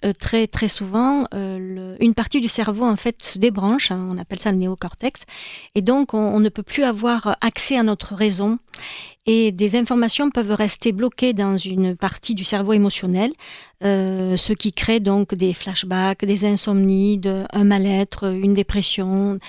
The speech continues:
des troubles anxieux qui paraissent, euh, à la base, euh, ne, ne pas dépendre directement de ça, mais qui, euh, lors de la thérapie, euh, en fait, euh, on se rend compte que c'est, ça découle d'un psychotraumatisme qui peut être, euh,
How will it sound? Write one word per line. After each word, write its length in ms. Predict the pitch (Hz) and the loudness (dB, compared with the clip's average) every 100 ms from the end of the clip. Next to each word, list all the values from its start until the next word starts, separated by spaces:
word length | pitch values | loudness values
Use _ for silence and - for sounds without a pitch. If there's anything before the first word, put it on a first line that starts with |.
| - - - | -16 -18 -4
des 140 | 208 226 | 0 0
troubles 280 | - 220 | 2 2
anxieux 460 | 214 202 - 214 214 | 2 0 -2 0 0
qui 360 | 214 214 196 190 | 0 -2 -2 -2
paraissent, 480 | 220 202 220 208 - | -2 0 0 0 -2
euh, 260 | 208 190 185 - - - - _ _ - | -2 -2 -4 -12 -20 -20 -20 _ _ -2
à 120 | 233 | 0
la 100 | 240 | 2
base, 380 | 208 240 247 196 | 2 2 2 2
euh, 460 | 190 190 190 196 190 170 - - - - - - _ _ - | 0 -2 -2 -4 -6 -10 -18 -20 -20 -20 -20 -20 _ _ 2
ne, 180 | 220 233 - | 4 4 2
ne 160 | 240 226 | 4 4
pas 160 | 240 233 | 4 2
dépendre 440 | 226 240 233 202 | 2 2 2 2
directement 540 | 180 214 220 - 220 | 2 0 0 0 2
de 140 | 214 196 | 2 2
ça, 340 | - 214 269 | 0 0 0
mais 180 | 226 196 | 2 0
qui, 380 | - - 226 196 | 0 -2 0 -2
euh, 220 | 196 190 | -4 -8
lors 240 | 196 202 | -4 -2
de 80 | 190 | 0
la 100 | 190 | -2
thérapie, 640 | 175 185 185 - 214 220 196 | -4 -10 -12 -10 -8 -6 -8
euh, 320 | - - 180 | -12 -20 -20
en 40 | |
fait, 320 | 175 202 - - | -14 -12 -12 -16
euh, 100 | 185 - - _ | -18 -20 -20 _
on 140 | 202 | -2
se 140 | 214 - | -2 0
rend 160 | 208 | 2
compte 180 | 196 233 | 4 2
que 100 | - | 0
c'est, 320 | 185 - 202 | -2 0 0
ça 140 | 185 196 | 2 2
découle 440 | 185 202 - 214 | 0 -2 -2 -2
d'un 200 | 180 185 | 0 0
psychotraumatisme 840 | 180 - 196 - 196 190 247 254 208 | -2 -4 -6 0 0 2 4 2 2
qui 140 | 208 | -2
peut 140 | - | 0
être, 360 | 202 208 - | 0 0 0
euh, 80 | - | -2